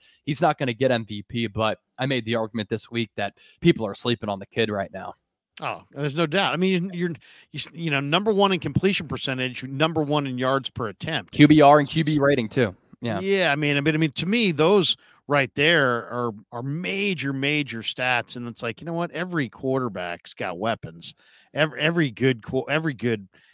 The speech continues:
Speaker 2: quarterback's got weapons. I mean, you know, M-, Mahomes had, uh, Kelce, Tyreek Hill, you know, I mean, you look at Aaron Rodgers, he had Davante Adams. I mean, it's like, y-, you're gonna have good players around you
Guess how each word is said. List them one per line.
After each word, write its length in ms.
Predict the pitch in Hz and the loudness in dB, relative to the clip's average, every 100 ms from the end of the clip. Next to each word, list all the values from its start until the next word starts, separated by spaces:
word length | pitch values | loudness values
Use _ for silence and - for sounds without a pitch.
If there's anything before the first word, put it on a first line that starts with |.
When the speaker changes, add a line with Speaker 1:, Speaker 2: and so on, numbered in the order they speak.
| _ | _
Speaker 2:
quarterback's 560 | - 151 135 107 98 - | 2 4 4 0 -6 -8
got 180 | 110 92 | -8 -2
weapons. 400 | 123 123 104 92 | -2 -2 -4 -6
I 60 | |
mean, 200 | 113 107 - _ _ _ - | -6 -6 -10 _ _ _ -6
you 100 | 117 | -2
know, 100 | 117 | -2
M-, 300 | 123 135 143 | -2 -4 -4
Mahomes 600 | 139 131 151 175 175 156 | 0 4 6 6 4 2
had, 420 | 156 135 139 120 | 2 2 2 0
uh, 340 | 135 131 127 120 _ _ - | 2 4 4 0 _ _ 0
Kelce, 520 | 170 165 147 - 156 | 4 4 2 0 -2
Tyreek 500 | 143 143 143 143 127 | 2 4 6 4 2
Hill, 640 | - 180 170 165 165 160 151 | 2 4 6 6 4 4 2
you 80 | 143 | 0
know, 340 | 135 135 135 | 2 2 2
I 80 | 127 | 2
mean, 160 | 127 127 | 0 0
you 100 | 127 | 0
look 200 | 139 135 | 0 -2
at 100 | - | -4
Aaron 260 | 135 139 127 | -2 -2 0
Rodgers, 480 | 131 147 123 143 120 | 2 2 0 -4 -2
he 80 | |
had 120 | 110 98 | -4 -4
Davante 460 | 113 127 110 107 | -4 -4 -4 -4
Adams. 540 | 127 151 151 147 135 120 | 0 0 0 -2 -4 -6
I 40 | |
mean, 120 | 123 | -8
it's 120 | 110 | -8
like, 120 | 120 - _ _ _ - | -12 -14 _ _ _ -14
y-, 160 | 139 131 | -12 -10
you're 160 | 143 135 | -10 2
gonna 280 | 180 202 | 2 4
have 520 | 123 120 151 139 110 95 - | 0 0 2 2 0 -6 -4
good 240 | 131 131 104 | 0 0 -2
players 420 | - 131 127 110 110 | -2 0 0 -2 -6
around 440 | 101 117 135 107 | -2 -2 -2 -6
you 260 | 104 92 | -8 -10